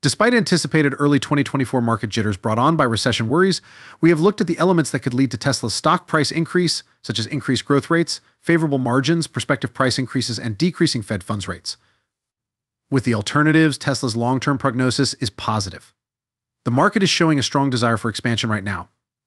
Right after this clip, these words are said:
and we'd love to hear your opinions. How likely do you think it is that Tesla's prices will rise in twenty twenty-four? How do you think the Fed's interest rate decisions will affect Tesla stock? Will you be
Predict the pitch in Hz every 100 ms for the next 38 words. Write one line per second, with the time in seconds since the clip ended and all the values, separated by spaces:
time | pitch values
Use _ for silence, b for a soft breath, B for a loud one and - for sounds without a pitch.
0 | _ - 127 123 135 131 135 123 113 -
1 | 107 85 - - _ _ _ _ _ _
2 | - 175 165 180 185 180 147 135 139 123
3 | 127 113 113 - 131 - 117 - 120 113
4 | 101 104 104 107 101 98 113 104 107 98
5 | - - - _ _ _ _ _ _ -
6 | 214 254 226 - 190 151 - 156 151 127
7 | 151 139 120 135 123 - 135 123 123 107
8 | 117 113 - 107 - 110 - 101 - 82
9 | - 107 101 78